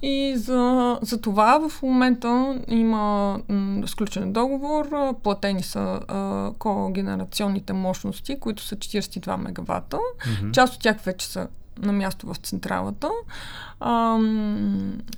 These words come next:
Speaker 1: и, а, проекта по с-, а, строителството им, а, ще започне, а, м, ок-, края на октомври или началото на ноември месец.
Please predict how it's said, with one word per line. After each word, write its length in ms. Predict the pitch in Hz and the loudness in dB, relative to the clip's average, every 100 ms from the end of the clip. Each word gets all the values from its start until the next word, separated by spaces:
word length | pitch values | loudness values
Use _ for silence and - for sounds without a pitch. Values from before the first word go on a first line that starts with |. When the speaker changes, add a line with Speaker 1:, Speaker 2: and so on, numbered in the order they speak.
| - | -2
Speaker 1:
и, 380 | 254 247 247 240 | 4 6 6 4
а, 160 | 240 220 | 4 2
проекта 360 | 240 247 - | 2 2 2
по 140 | 226 208 | -4 -4
с-, 180 | - | -4
а, 160 | 208 214 | -2 -2
строителството 880 | 208 - 233 233 196 - 190 202 - - | -2 -2 0 0 -4 -4 -4 -4 -4 -2
им, 300 | 196 214 269 339 - - - - | -2 0 -4 -6 -12 -12 -10 -4
а, 380 | 233 233 226 | -2 0 0
ще 600 | 226 - 226 233 233 233 226 | -2 -2 0 2 2 2 0
започне, 1000 | 190 208 - 220 - 220 208 208 208 214 - - - | -2 -4 0 0 2 2 4 2 0 -2 -8 -12 -6
а, 80 | 208 208 208 202 202 202 - | 0 2 2 2 0 0 0
м, 520 | 214 208 202 196 196 196 - | 4 4 6 4 2 -2 -4
ок-, 180 | 220 220 - | -6 -6 -6
края 220 | - 247 220 | 4 6 6
на 80 | |
октомври 380 | 196 - 240 247 | 2 0 2 4
или 80 | 254 | 4
началото 540 | 226 220 214 208 196 208 | 4 2 2 0 2 2
на 100 | 202 | 2
ноември 420 | 202 185 180 185 | 2 0 -2 -2
месец. 720 | - - - 254 - - | -2 -2 0 -2 -4 -8